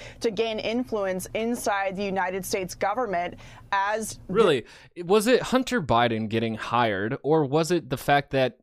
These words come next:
Speaker 2: uh, Biden wanted a change in the prosecution within the Ukrainian government?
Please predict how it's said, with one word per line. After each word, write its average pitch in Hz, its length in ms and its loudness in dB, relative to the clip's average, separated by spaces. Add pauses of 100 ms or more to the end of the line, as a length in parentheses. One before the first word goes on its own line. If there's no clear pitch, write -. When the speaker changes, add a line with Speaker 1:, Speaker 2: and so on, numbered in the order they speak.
Speaker 2:
uh, 117 280 4
Biden 131 480 2
wanted 120 680 0
a 117 160 -2
change 123 560 0
in 117 140 -2
the 113 80 -2
prosecution 113 1000 0 (300)
within 120 300 4
the 117 80 2
Ukrainian 110 580 -2
government? 98 500 -4